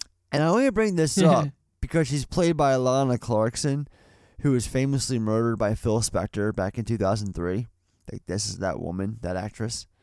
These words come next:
Speaker 1: Um, and then Spicoli and his friends arrive in smoking fashion. And according to Hectorine,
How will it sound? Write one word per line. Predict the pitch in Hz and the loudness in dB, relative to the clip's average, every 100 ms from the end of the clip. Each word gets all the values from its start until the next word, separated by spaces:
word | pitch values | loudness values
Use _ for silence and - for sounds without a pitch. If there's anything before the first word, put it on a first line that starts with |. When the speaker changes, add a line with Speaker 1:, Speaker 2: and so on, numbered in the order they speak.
| _ _ _ _ _ _ _ _ _ _ _ | _ _ _ _ _ _ _ _ _ _ _
Speaker 1:
Um, | 95 104 101 101 101 104 - _ _ _ - _ _ _ _ | -2 2 2 0 -2 -8 -14 _ _ _ -14 _ _ _ _
and | - | -2
then | 143 | -2
Spicoli | 139 - - 160 147 156 | 0 -4 0 2 4 2
and | 135 | 2
his | 127 | 0
friends | 110 135 135 131 | 0 0 0 2
arrive | 127 120 117 120 123 | 2 2 2 2 0
in | |
smoking | 110 - 120 113 120 104 | -4 -2 -2 -2 -2 -4
fashion. | 107 95 113 - 113 127 - _ - _ - - | -2 0 -2 -4 -8 -10 -16 _ -20 _ -20 -6
And | 117 | -4
according | 120 - 180 185 | -2 0 0 2
to | 131 | 2
Hectorine, | 170 196 135 123 120 117 117 | 2 0 -2 0 0 0 -4